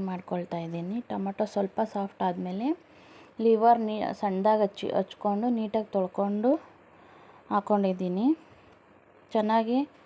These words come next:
ಮಿಕ್ಸ್ ಮಾಡಿಕೊಂಡು ಒನ್ ಟೀ ಸ್ಪೂನ್ ಅಷ್ಟು ಅರಿಶಿನ ಪುಡಿ ಹಾಕ್ಕೊಂಡು ಮಿಕ್ಸ್, ಆ, ಮಿಕ್-, ನೀಟಾಗಿ ಮಿಕ್ಸ್ ಮಾಡ್ಕೊಬೇಕು. ಮಿಕ್ಸ್ ಆದಮೇಲೆ ರುಚಿಗೆ ತಕ್ಕಷ್ಟು ಉಪ್ಪು ಹಾಕ್ಕೊಂಡು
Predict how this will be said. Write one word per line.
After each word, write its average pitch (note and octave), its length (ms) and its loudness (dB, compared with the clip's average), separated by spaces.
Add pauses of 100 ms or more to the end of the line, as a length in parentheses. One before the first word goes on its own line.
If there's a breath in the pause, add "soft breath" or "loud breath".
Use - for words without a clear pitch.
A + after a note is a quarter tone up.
(320 loud breath)
ಮಿಕ್ಸ್ A3 260 -4
ಮಾಡಿಕೊಂಡು G#3+ 560 4
ಒನ್ A3 220 2
ಟೀ A3 180 0
ಸ್ಪೂನ್ A3 300 -4
ಅಷ್ಟು G#3 280 -4
ಅರಿಶಿನ G3 300 -2
ಪುಡಿ G#3 220 -2
ಹಾಕ್ಕೊಂಡು G3 440 -2 (420)
ಮಿಕ್ಸ್, G#3 320 -8
ಆ, F#3+ 80 -2 (180)
ಮಿಕ್-, G3+ 300 -8
ನೀಟಾಗಿ G#3+ 340 -2
ಮಿಕ್ಸ್ G3+ 260 -8
ಮಾಡ್ಕೊಬೇಕು. G3 640 -4 (800 loud breath)
ಮಿಕ್ಸ್ - 280 -2
ಆದಮೇಲೆ A3+ 460 2 (600)
ರುಚಿಗೆ A3 340 -2
ತಕ್ಕಷ್ಟು A3 420 0
ಉಪ್ಪು G#3 200 -4
ಹಾಕ್ಕೊಂಡು G#3 400 0